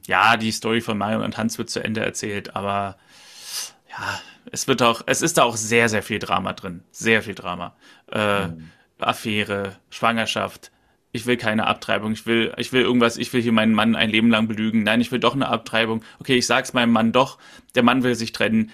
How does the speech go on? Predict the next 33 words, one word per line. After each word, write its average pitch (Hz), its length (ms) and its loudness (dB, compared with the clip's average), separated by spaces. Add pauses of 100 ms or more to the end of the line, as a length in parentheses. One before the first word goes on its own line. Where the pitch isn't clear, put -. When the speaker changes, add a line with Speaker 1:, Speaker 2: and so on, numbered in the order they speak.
(140)
Speaker 1:
das 120 140 -6
Kind 135 240 2
haut 110 220 0
ab, 110 200 0 (200)
ich 127 160 -4
werd 127 120 2
vom 120 120 0
Auto 117 240 4
angefahren. 104 520 -4 (240)
Also 120 220 0
das, 110 260 -6
da 127 120 2
ist - 180 -4 (180)
einfach 127 300 0
ein 117 80 -10
bisschen 123 200 0
viel 117 200 -4
drin, 98 240 -6 (120)
Speaker 2:
<laughs> - 120 -14
Speaker 1:
viel 131 160 0
zu - 80 -4
viel. 104 160 -4
Speaker 2:
Stimmt. 98 340 -4
Speaker 1:
Also. 107 240 -6 (680)
Speaker 2:
Ja. 87 340 2 (920)
Okay, 98 320 6
ja, 120 200 8
mir 127 220 4
ging's 135 200 4
halt 127 140 6
so, 131 140 8
dass 113 180 4
das, - 340 2